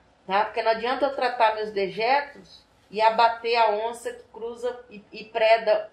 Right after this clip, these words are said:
dois animais no meu, no meu plantel, no meu, na, no meu rebanho. Não adianta eu tratar dejetos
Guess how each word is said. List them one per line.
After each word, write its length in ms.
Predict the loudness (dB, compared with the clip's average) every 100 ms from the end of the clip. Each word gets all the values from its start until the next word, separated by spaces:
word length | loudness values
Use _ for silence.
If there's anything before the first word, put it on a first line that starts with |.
| _
dois 400 | -8 -2 -2 -2
animais 520 | -6 -6 -4 -4 -4
no 60 | -6
meu, 200 | -6 -8 -8
no 120 | -8
meu 160 | -8
plantel, 440 | -4 -6 -4 -6 -4
no 100 | -4
meu, 220 | -2 -2
na, 360 | -4 -6 -8 -10 -16 -20 _ _ _
no 60 | -4
meu 140 | 0
rebanho. 480 | 0 0 -4 -6 -8 -16 _ _ _ _ _ _ _ _ _ _ -2
Não 100 | 0
adianta 460 | 2 2 2 2
eu 100 | 0
tratar 360 | 2 0 2 0
dejetos 1000 | 0 -6 -2 2 2 0 -12 -20 -20